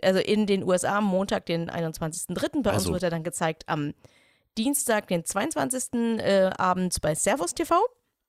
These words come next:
Speaker 1: Wie die das ganz genau eigentlich alles regeln wollen mit so vielen Teilnehmenden, die in so vielen unterschiedlichen Zeitzonen sind, keine Ahnung, wie das eigentlich laufen soll. Ich, äh, hab aber Bock, da reinzugucken, seitdem ich ein Interview gelesen hab mit Kelly Clarkson.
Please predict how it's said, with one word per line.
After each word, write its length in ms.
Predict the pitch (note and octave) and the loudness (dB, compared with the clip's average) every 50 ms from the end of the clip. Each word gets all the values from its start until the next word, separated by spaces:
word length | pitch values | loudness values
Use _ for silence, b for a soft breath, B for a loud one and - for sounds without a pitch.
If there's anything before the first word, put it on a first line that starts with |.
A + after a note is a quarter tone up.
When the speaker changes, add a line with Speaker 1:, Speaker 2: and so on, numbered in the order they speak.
| _ _ _ _ _ _ _ _ _ _ _ - B B B B B B B | _ _ _ _ _ _ _ _ _ _ _ -20 B B B B B B B
Speaker 1:
Wie 160 | - G3 A3 F#3+ | -4 0 0 0
die 100 | G#3 G#3 | 2 2
das 180 | C#4+ C4+ - | 0 0 2
ganz 220 | - C#4 C#4+ C#4 - | 0 0 0 2 2
genau 280 | C4+ B3 C4 D4 C#4+ - | 2 4 4 4 2 2
eigentlich 320 | - C#4+ D4 C#4 C4+ - - | 0 0 0 0 -2 -4 -4
alles 240 | A#3+ A#3 G#3+ A3 | -2 -2 -2 0
regeln 320 | A3+ D4+ E4 F#4+ E4+ C4+ G#3+ | 0 0 0 2 0 0 2
wollen 240 | G3 G#3 G#3+ G#3 G#3+ | 2 0 0 0 -2
mit 160 | A3+ - - | -4 -6 -4
so 180 | F3+ A#3 D4 | -4 -2 -2
vielen 320 | F4+ - D#4 D4 B3+ B3+ - | -2 -2 0 0 0 0 -2
Teilnehmenden, 720 | - A#3+ C4 C#4 C#4+ C#4 C4+ C#4 C#4 C4+ C4 C4 C4+ C4 | -4 -4 -2 0 0 0 0 0 0 0 2 2 2 2
die 100 | A#3+ B3 | 0 -2
in 120 | A#3 A3 F#3 | -2 -2 -2
so 100 | B3 - | -2 -2
vielen 200 | - E4 C#4 B3+ | -2 -2 -2 -2
unterschiedlichen 520 | B3 C4 C4+ - - C4 B3 G#3+ A3+ G3+ | -2 -2 -4 -6 -6 -8 -8 -8 -10 -8
Zeitzonen 580 | - - - - - - - D4 C4 B3+ B3 A#3 | -8 -4 -4 -4 -4 -4 -4 -2 0 0 0 2
sind, 200 | B3 B3 B3+ - B B B B B B B - | 2 0 0 0 B B B B B B B -2
keine 240 | - C#4 C#4+ C4+ | 0 0 2 2
Ahnung, 160 | A#3+ G3+ F3 E3 | 2 2 2 0
wie 60 | D#3+ | 0
das 120 | D#3+ D#3 | -2 0
eigentlich 220 | D#3 E3 D#3+ D#3 D#3+ | 0 0 0 0 0
laufen 240 | D#3 D#3 E3+ E3+ | 0 0 0 2
soll. 180 | F3+ G3+ C4+ F#4+ B B B B B B B B B | 4 4 2 2 B B B B B B B B B
Ich, 280 | B - B3 G#3 - - | B -2 -2 -2 -2 0
äh, 320 | - A#3 A3+ A3 G#3+ A3+ A3+ _ _ _ _ - - | 0 0 2 0 0 -4 -6 _ _ _ _ -12 -6
hab 220 | - A3 C#4 - | -4 -2 -2 0
aber 180 | - A#3 B3+ A#3+ | 0 0 0 2
Bock, 200 | B3 C4+ C4+ - | 2 0 0 2
da 120 | B3+ G#3+ | 2 2
reinzugucken, 640 | G3+ G#3+ A#3+ D#4 - - D4 - - C4 - - C4+ | 2 2 0 0 0 -4 -6 -2 -2 -2 0 0 2
seitdem 420 | A#3+ B3 A#3 - - A#3 A#3+ A#3+ A3+ | 2 2 0 0 0 2 2 2 0
ich 260 | A#3 A3 - - - | -2 -4 -4 -2 -2
ein 120 | G3+ G3 | -2 0
Interview 340 | - B3 C#4 C4 A3+ A#3+ A#3 | 0 0 0 0 0 0 -2
gelesen 280 | A3 A3+ A#3 A3+ A3+ A#3 | -2 -2 -2 0 0 -2
hab 80 | - | -2
mit 120 | A3+ F#3+ - | -4 -6 -8
Kelly 220 | - B3+ A#3 A3 | -6 -6 -6 -6
Clarkson. 500 | - - F3 D3 D3 - - - A#3 D4+ | -4 -4 -4 -4 -4 -4 -4 -2 -2 -2